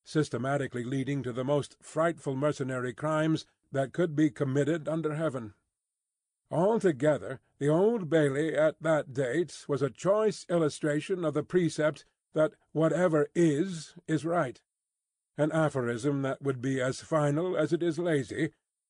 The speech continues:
did it not include the troublesome consequence that nothing that ever was, was wrong. Making his way through the tainted crowd, dispersed up and down this hideous scene of action,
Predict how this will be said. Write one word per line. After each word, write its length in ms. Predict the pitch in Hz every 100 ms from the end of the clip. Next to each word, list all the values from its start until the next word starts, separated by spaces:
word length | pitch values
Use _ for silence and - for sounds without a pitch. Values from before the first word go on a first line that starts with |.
| -
did 100 | 110
it 140 | 117
not 240 | 123 127 127
include 420 | 127 - 135 120
the 80 | 117
troublesome 560 | - 147 131 117 107
consequence 720 | 104 147 123 104 101 117 - _ _ _ -
that 160 | 120
nothing 400 | 117 135 123 117
that 200 | 110 127 -
ever 280 | 139 107 107
was, 520 | 135 127 131 123 - _ _ -
was 160 | 117
wrong. 540 | 120 147 131 101 92 92 _ _ _ _ _ _ _ _ _
Making 320 | 147 160 240 220
his 200 | 190 143
way 280 | 147 147
through 240 | 139 190 165
the 100 | 156
tainted 420 | 175 175 151 151
crowd, 540 | - 160 151 180 208 - _ _
dispersed 500 | 123 - - 139 117 -
up 160 | 139 123
and 160 | 120
down 320 | 135 135 123
this 220 | 120 120 -
hideous 420 | 127 123 113 -
scene 260 | 143 123
of 100 | 110
action, 420 | 131 131 - 160